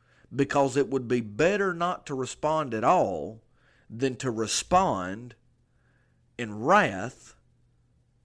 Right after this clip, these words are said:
and commit sin, because the wrath of man does not lead to the righteousness of God.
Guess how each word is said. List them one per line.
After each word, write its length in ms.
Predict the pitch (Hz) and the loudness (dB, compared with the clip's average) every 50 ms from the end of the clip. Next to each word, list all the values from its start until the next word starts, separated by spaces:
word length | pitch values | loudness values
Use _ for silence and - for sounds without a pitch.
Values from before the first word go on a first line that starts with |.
| _ _ _ _ _ _ _ _ _ _ _ _ _ _ _ _ _ _ _ _ _ _ _ _ _ _ _ _ _ _ _ - | _ _ _ _ _ _ _ _ _ _ _ _ _ _ _ _ _ _ _ _ _ _ _ _ _ _ _ _ _ _ _ -12
and 140 | 113 104 - | -12 -12 -10
commit 320 | - 110 120 120 - - | -10 -8 -8 -8 -8 -8
sin, 460 | - - 160 156 151 120 - - - - _ _ _ _ _ _ - | -10 -12 -10 -12 -12 -14 -16 -18 -20 -20 _ _ _ _ _ _ -14
because 320 | 117 104 - - 113 104 98 | -12 -10 -6 -6 -6 -6 -6
the 100 | 101 101 | -6 -4
wrath 280 | 107 107 107 104 - | -2 -2 -2 -4 -6
of 60 | 107 | -10
man 300 | 101 107 107 110 107 107 | -10 -8 -8 -6 -8 -8
does 160 | 98 104 95 98 | -10 -10 -10 -8
not 220 | 104 101 - - | -8 -8 -8 -6
lead 280 | 98 107 107 110 104 - | -6 -6 -6 -6 -8 -10
to 60 | 98 | -12
the 100 | 95 98 | -10 -8
righteousness 640 | 98 101 98 101 - - - 95 - 95 95 92 - | -8 -6 -8 -8 -12 -16 -20 -20 -20 -20 -20 -20 -20
of 160 | - - 87 | -20 -18 -14
God. 380 | 95 101 101 98 95 - - | -12 -12 -12 -12 -14 -16 -18